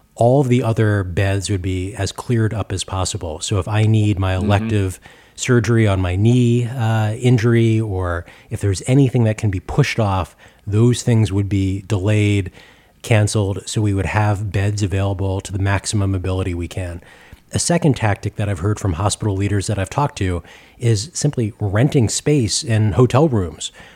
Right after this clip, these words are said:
Speaker 1: or
Speaker 2: Mm.
Speaker 1: in, in public, uh, arenas, like, places where there, there could be an opportunity to set up almost wartime makeshift hospitals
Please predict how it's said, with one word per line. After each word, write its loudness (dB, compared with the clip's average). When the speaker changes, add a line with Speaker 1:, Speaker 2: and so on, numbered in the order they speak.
Speaker 1:
or 2
Speaker 2:
Mm. -2
Speaker 1:
in, 4
in 2
public, 2
uh, 2
arenas, 4
like, 0
places 4
where 4
there, 4
there 2
could 2
be 6
an 6
opportunity 0
to -4
set 2
up 0
almost 0
wartime 2
makeshift 0
hospitals -2